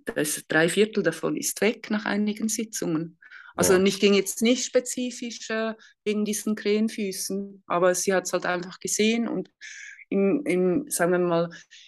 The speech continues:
Speaker 1: im Zusammenhang von dessen allem, was sie, was sie sagt, sie, sie macht einfach eine, generell eine Stärkung des Im-, Immunsystems und all sowas.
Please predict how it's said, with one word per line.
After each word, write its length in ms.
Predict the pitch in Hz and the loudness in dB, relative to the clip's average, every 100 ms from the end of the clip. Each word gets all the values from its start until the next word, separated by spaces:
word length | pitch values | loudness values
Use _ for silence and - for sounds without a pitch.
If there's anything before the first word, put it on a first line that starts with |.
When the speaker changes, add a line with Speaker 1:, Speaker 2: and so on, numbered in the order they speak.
| - | -4
Speaker 1:
im 140 | 190 | 0
Zusammenhang 760 | 190 185 190 208 214 208 202 202 | 2 4 6 6 6 4 2 -2
von 220 | 185 185 | -2 2
dessen 340 | 185 196 214 | 4 4 0
allem, 500 | - 185 208 220 214 | -2 0 0 -2 -2
was 280 | 185 196 - | -2 -2 -6
sie, 220 | 190 180 202 | -6 -6 -6
was 140 | 196 | -6
sie 60 | 185 | -4
sagt, 320 | 190 185 180 | 0 0 -2
sie, 180 | 160 - 107 202 | -12 -12 -8 -4
sie 140 | - | -2
macht 200 | 190 190 | -2 -2
einfach 260 | 165 - - | -2 -4 -8
eine, 320 | - 170 131 | -4 -2 -2
generell 400 | 190 196 202 196 | 0 2 2 4
eine 300 | 185 180 175 | 2 0 -2
Stärkung 640 | 170 - 127 151 - 165 | -2 -2 0 0 -2 -6
des 160 | 151 - | -6 -10
Im-, 200 | - 151 | -12 -14
Immunsystems 800 | - 170 160 170 - - 151 160 | -8 -6 -4 -4 -4 -2 0 0
und 80 | 143 | 0
all 240 | 92 110 139 | -2 -4 -4
sowas. 500 | - 160 139 - | -2 -2 -4 -12